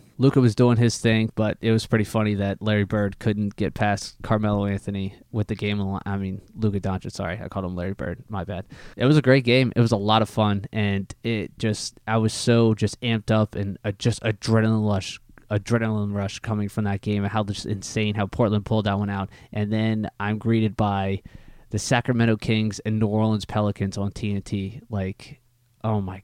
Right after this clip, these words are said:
God, man. I guess, you know, going into this, you would think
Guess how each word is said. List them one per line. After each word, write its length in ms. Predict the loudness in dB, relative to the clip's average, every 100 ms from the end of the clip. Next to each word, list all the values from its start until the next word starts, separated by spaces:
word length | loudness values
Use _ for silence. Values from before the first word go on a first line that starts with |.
| -6
God, 380 | -4 -4 -6 -8
man. 300 | -8 -8 -10 -20 -20 -14
I 100 | -6
guess, 320 | 2 4 4 -2
you 220 | 2 4
know, 120 | 4
going 340 | 8 8 8
into 240 | 4 4 4
this, 340 | 4 2 0
you 100 | 0
would 140 | 0 -2
think 380 | -2 -2 -4